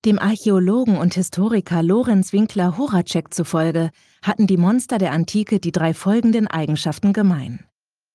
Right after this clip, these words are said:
Sie überschritten erstens Grenzen. Zweitens waren sie mit der ungestümen Kraft der Natur verbunden. Und drittens verstießen sie gegen die geltenden Sitten und Normen der antiken Gesellschaft. Damit standen die Monster sinnbildlich für sämtliche Kräfte, von denen sich die Griechen bedroht sahen.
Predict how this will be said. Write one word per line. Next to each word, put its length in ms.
Sie 160
überschritten 600
erstens 480
Grenzen. 680
Zweitens 600
waren 300
sie 100
mit 160
der 160
ungestümen 560
Kraft 320
der 100
Natur 380
verbunden. 720
Und 200
drittens 480
verstießen 560
sie 180
gegen 280
die 120
geltenden 560
Sitten 320
und 240
Normen 340
der 140
antiken 480
Gesellschaft. 840
Damit 320
standen 380
die 80
Monster 480
sinnbildlich 800
für 120
sämtliche 560
Kräfte, 440
von 220
denen 200
sich 140
die 140
Griechen 440
bedroht 420
sahen. 380